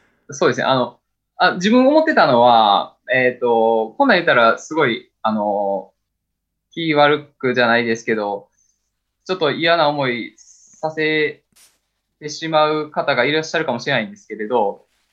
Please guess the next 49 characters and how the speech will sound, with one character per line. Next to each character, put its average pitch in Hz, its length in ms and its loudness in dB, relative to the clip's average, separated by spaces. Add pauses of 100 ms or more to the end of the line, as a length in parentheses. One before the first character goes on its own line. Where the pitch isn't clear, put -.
と 196 60 -2
り - 20 0
あ - 20 0
え - 40 0
ず 202 60 -6
今 247 300 -2
回 220 140 2
の 127 140 -6
大 135 240 -4
会 127 220 -2
で、 143 380 -2 (1000)
そ 143 60 -6
の、 135 280 -4 (600)
タ 262 160 2
イ 240 80 -2
ム 151 140 -6
と 131 100 -4
か 113 280 0
順 175 280 -6
位 143 60 -4
は 107 180 0
ま 117 420 0
あ、 - 60 -20 (680)
そ 160 100 -12
ん 156 100 -6
な 156 80 -4
に 151 220 -12 (240)
こ - 180 -6
だ 143 100 0
わ 143 100 2
っ - 40 -14
て 135 80 -2
は 139 60 2
な 117 80 2
か 131 100 0
っ - 200 -8 (140)
た 117 120 -4
ん 101 60 -8
で 107 80 -8
す - 80 -16
け 120 80 -6
ど、 104 180 -6
い - 60 -20
や、 120 200 -2
逆 160 320 -4
や 95 140 -4
な。 92 200 -8
そ 123 120 -12
の、 113 160 -8